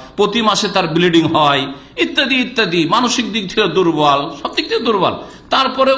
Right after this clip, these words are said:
সমান সমান ডিউটি করে, ছয় ঘন্টা, আট ঘন্টা ডিউটি করে বা দশ ঘন্টা ডিউটি করে এসে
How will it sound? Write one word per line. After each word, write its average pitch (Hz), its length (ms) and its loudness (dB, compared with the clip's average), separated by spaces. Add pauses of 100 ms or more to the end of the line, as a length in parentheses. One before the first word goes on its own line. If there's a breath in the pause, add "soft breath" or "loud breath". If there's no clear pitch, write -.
(100)
সমান 294 300 0
সমান 254 280 2
ডিউটি 240 240 0
করে, 233 180 -2
ছয় 220 180 0
ঘন্টা, 214 220 0
আট 202 140 0
ঘন্টা 202 180 0
ডিউটি 196 260 -6
করে 196 180 -2
বা 180 80 0
দশ 170 160 -4
ঘন্টা 180 180 -2
ডিউটি 190 180 -6
করে 220 160 -2
এসে 269 280 0